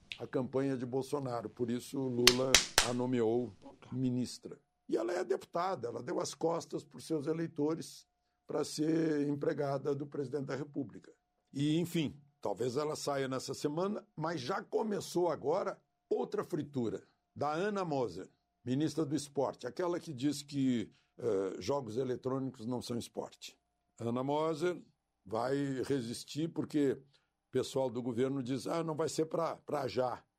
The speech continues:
mas é pra botar um deputado do Republicanos de Pernambuco, o deputado Silvio Costa Filho." Eu não sei o que ele sabe de esporte, mas ele teve cento e sessenta e dois mil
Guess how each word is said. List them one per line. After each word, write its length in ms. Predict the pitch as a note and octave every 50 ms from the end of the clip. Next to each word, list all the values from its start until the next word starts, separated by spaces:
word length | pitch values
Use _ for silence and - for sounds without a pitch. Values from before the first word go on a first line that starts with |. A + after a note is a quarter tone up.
| _ _ _ -
mas 220 | B2+ C3+ A#2 A2
é 120 | D3 D#3
pra 220 | D3+ - - D#3+ D3
botar 540 | C3+ D3+ D3 C#3+ C#3+ D#3 D#3 E3 E3 E3+ E3+
um 180 | E3 D#3+ D#3
deputado 500 | C#3+ D3+ C#3+ C#3+ - - D#3 D#3 C3+ C#3
do 120 | C3+ C#3 C#3+
Republicanos 1160 | - F3 F3 - - E3+ C#3 D3 D3 C#3+ C#3+ D3 D#3 E3+ F3 F3+ F3+ F3 E3 - - - - -
de 120 | A#2+ B2+
Pernambuco, 840 | - - E3+ E3 E3+ E3+ D3 C#3 C3+ D3 - - - - - - _ _ _ _
o 500 | - C3 C3 C3 C3 B2+ B2+ B2 A#2+ A#2+
deputado 600 | A2+ A2 C#3 C3+ - - - E3 D#3+ D#3+ C3+ C3 C#3
Silvio 540 | - - - G3+ A3+ B3 A3 F3 F#3 F#3+ -
Costa 600 | - - F#3+ F#3+ F#3 F#3 - - - - F#3 -
Filho." 480 | - - - E3+ E3 D3+ C3 A#2 A2+
Eu 100 | A2+ A2+
não 120 | B2+ C3 A#2
sei 200 | - D3+ C#3+ C#3+
o 100 | C#3+ C#3+ - _ _
que 80 | -
ele 240 | D3+ C#3 C3 C3+ C#3+
sabe 380 | C3+ - - C3 B2+ A#2+ G#2 A#2
de 120 | G#2 C3
esporte, 640 | B2+ - - - - F3 F#3+ - - - - - - _ _ _ _ -
mas 220 | - C#3 C3+ G#2+
ele 160 | F3 F#3 F#3
teve 340 | - - - F3+ F#3 D#3+ D3
cento 540 | C3+ - - - - F3+ G3 G3+ - - F3+
e 80 | F3 D#3
sessenta 760 | - - D#3+ D#3 D#3 D3+ - - D#3+ F3 E3+ D#3+ - - D#3+
e 100 | C#3+ B2+
dois 580 | G#2+ A2 A#2+ D3+ D#3+ D#3 C#3+ C3 G#2+ F2+ F2+
mil 500 | A2+ C3+ C#3+ D3+ E3+ F#3 G#3 - - -